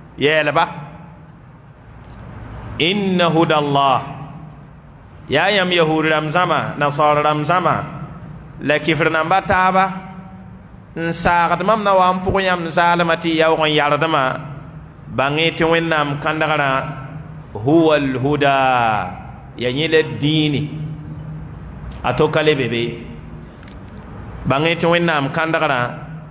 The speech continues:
ya yẽ la sora. Inna huda Allah, bãng-y tɩ Wẽnnaam kãndgrã, n ya Wẽnnaam Alqur'ana, n ya lislaangã,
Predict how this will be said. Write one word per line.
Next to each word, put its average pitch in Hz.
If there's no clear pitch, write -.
ya 135
yẽ 170
la 180
sora. 175
Inna 165
huda 175
Allah, 160
bãng-y 165
tɩ 190
Wẽnnaam 180
kãndgrã, 165
n 127
ya 139
Wẽnnaam 170
Alqur'ana, 160
n 131
ya 143
lislaangã, 160